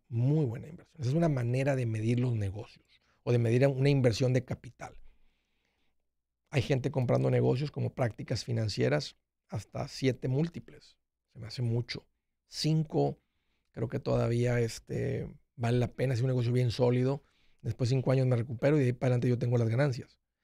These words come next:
Pero abajo de tres años es donde yo digo, "Ahí estás comprando un buen negocio". Es una buena inversión de tu capital. Los boletos para Atlanta ya están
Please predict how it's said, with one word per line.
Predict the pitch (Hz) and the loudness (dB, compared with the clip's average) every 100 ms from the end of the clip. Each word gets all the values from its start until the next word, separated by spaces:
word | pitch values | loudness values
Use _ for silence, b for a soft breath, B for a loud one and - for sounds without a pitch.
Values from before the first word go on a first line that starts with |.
| _ _ _ | _ _ _
Pero | 120 107 | 0 2
abajo | 104 117 147 | 4 2 2
de | |
tres | 139 143 127 | 2 2 2
años | 139 151 160 | 0 -2 -6
es | 135 | -6
donde | 123 120 | -4 -2
yo | 117 | -2
digo, | 113 113 117 _ | -2 -2 -6 _
"Ahí | 143 | -6
estás | 127 120 | -4 -6
comprando | - 113 123 117 | -10 -6 -4 -2
un | 113 | -2
buen | 107 | -4
negocio". | 87 - _ _ _ | -10 -18 _ _ _
Es | 123 | 0
una | 139 | 2
buena | 127 131 135 | 4 2 0
inversión | 127 135 123 | -2 -2 -2
de | |
tu | 117 | -4
capital. | 120 - 160 - _ _ b b b b b | -8 -14 -18 -20 _ _ b b b b b
Los | 123 | 4
boletos | 151 156 | 4 8
para | 160 | 6
Atlanta | 135 175 165 170 165 | 8 6 8 6 8
ya | 147 156 | 8 6
están | - | 6